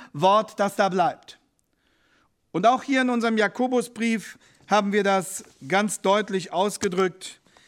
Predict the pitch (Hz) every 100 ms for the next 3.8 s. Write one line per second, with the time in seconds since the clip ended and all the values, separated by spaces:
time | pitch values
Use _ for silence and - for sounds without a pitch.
0 | _ _ 180 185 185 185 202 196 196 185
1 | - - - - 165 185 214 240 233 -
2 | - - _ _ _ - 175 170 208 185
3 | - - 175 202 208 - - -